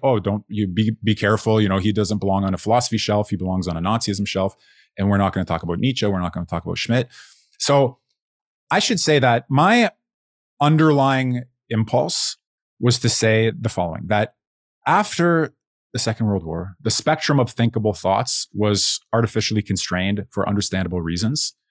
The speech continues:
to basically liberalism and the left alternative. And that all of the serious work that falls outside of that was dismissed baby with the bathwater.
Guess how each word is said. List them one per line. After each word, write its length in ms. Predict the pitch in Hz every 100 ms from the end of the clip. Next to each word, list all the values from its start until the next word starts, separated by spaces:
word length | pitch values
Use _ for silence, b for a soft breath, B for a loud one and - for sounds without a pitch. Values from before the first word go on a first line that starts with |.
| _ _ _
to 200 | - 123
basically 720 | 107 117 143 - 131 127 120
liberalism 680 | 113 107 104 104 104 101 98 92
and 160 | 90
the 60 | 90
left 240 | 90 -
alternative. 640 | 87 - 82 80 - - - _ _ _ _ _ -
And 160 | 120
that 200 | 113 107 -
all 520 | 131 156 165 175 - _ _ _ -
of 160 | 117
the 100 | 107
serious 880 | 113 - - 143 135 104 85 - - -
work 320 | 107 110 113 b b _ _ _ _ -
that 200 | 110 -
falls 260 | 110 107
outside 400 | 104 101 90 101
of 100 | 127
that 300 | 147 175 - _ _ _ _
was 240 | 107 104
dismissed 500 | 95 101 110 107 - 85
baby 220 | 95 98
with 100 | 87
the 60 |
bathwater. 560 | 82 82 - - - 104